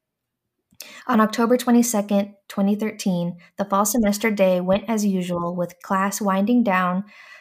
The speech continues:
towards the end of the day. Chisholm had been drawing in his notebook instead of taking notes, but rather than scold him, Miss Ritzer stated, "I didn't know you draw,"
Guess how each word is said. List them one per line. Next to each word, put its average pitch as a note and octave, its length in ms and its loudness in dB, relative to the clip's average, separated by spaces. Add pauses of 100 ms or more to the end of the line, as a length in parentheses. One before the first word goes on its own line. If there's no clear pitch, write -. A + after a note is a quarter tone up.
(220)
towards G#3 360 2
the G3+ 120 2
end F3+ 120 0
of F3 60 0
the F3+ 80 0
day. F#3+ 460 0 (480)
Chisholm B3+ 340 2
had C4 160 0
been B3+ 180 4
drawing G3+ 340 4
in G3+ 80 4
his G#3+ 180 2
notebook F#3 400 0
instead F#3 280 -2
of F3+ 120 -4
taking G3+ 340 -2
notes, A#3 400 -2
but G3 180 0
rather G#3 300 0
than B3+ 160 0
scold F#3 380 0
him, F#3 200 -2
Miss F3+ 200 -4
Ritzer G3 340 -4
stated, G3 420 -4
"I A#3+ 120 -2
didn't E4 220 0
know G#3+ 100 4
you F#3 180 0
draw," E3+ 400 -4